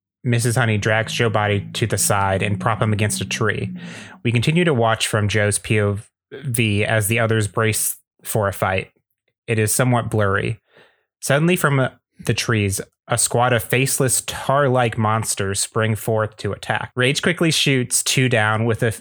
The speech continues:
few well-aimed headshots. Uh, Missus Z shoots three out of the air with rays of purple magic originating from her jewel-tipped umbrella. Jenny is the first to be knocked back by a s-,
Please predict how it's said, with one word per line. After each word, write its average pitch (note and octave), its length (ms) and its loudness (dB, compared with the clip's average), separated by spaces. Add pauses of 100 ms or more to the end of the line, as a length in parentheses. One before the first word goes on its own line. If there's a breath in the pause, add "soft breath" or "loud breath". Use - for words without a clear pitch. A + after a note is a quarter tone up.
(120)
few B2+ 220 0
well-aimed A2 480 0
headshots. - 680 -4 (240)
Uh, G#2 260 0
Missus C3 300 0
Z B2+ 180 2
shoots - 560 -2
three C3+ 280 0
out A#2+ 220 0
of A2+ 120 -2
the A2 160 0
air G#2+ 280 2
with G#2 300 -2
rays A2+ 380 0
of G#2 120 -4
purple A#2+ 320 -2
magic G#2 460 -2
originating G#2+ 720 -2
from G#2+ 220 -4
her G#2 140 0
jewel-tipped A2 760 -2
umbrella. A2+ 640 -4 (320 soft breath)
Jenny D#3 260 2
is G3 120 0
the - 100 0
first B2+ 380 -2
to G#2+ 40 -2
be G#2+ 120 0
knocked G#2 320 -2
back G#2+ 240 -2
by G#2 160 0
a G#2+ 80 -2
s-, - 220 -6